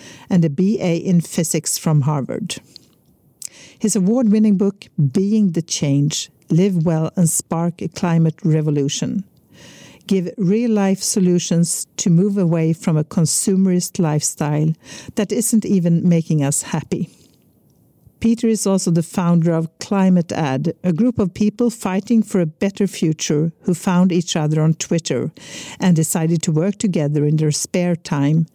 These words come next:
to create compelling mainstream ads to wake the international public up to the urgency of climate emergency.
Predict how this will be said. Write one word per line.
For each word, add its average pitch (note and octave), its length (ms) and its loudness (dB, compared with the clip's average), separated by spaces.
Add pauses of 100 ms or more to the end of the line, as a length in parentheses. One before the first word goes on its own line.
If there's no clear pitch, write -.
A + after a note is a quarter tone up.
(260)
to A3 140 0
create F3+ 600 -2
compelling F#3 760 2
mainstream F3+ 680 2
ads D#3 540 -4 (360)
to F3 100 0
wake F3+ 280 0
the F#3+ 200 0
international F3 600 2
public D#3+ 420 -2
up C3+ 260 -6 (220)
to E3 120 0
the D3+ 160 -2
urgency E3 760 0 (160)
of D#3 240 -4
climate C#3+ 640 -2 (140)
emergency. D#3 840 -2